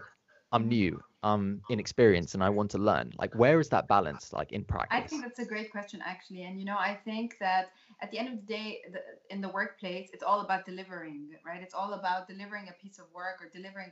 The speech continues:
Speaker 2: quality or, um, you know, uh, finishing a project, or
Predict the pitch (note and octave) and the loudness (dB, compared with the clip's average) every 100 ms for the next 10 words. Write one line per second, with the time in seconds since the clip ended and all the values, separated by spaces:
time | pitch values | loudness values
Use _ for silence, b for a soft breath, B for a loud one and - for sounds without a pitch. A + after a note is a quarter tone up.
0 | - F3 F#3 F#3 F#3 F#3 - F3 F3 F3 | -10 -8 -8 -10 -12 -14 -12 -10 -8 -8
1 | E3+ D#3+ F3 D3 F#3 F3+ E3+ E3+ b b | -8 -10 -12 -16 -20 -12 -12 -12 b b
2 | _ - F#3 F#3 F3+ F3 - A3+ G#3+ G3 | _ -6 -4 -4 -8 -10 -10 -10 -10 -14
3 | F#3 G3+ G3 G3 G3 F#3+ F#3+ F#3 F3+ | -12 -4 -4 -4 -8 -10 -10 -10 -10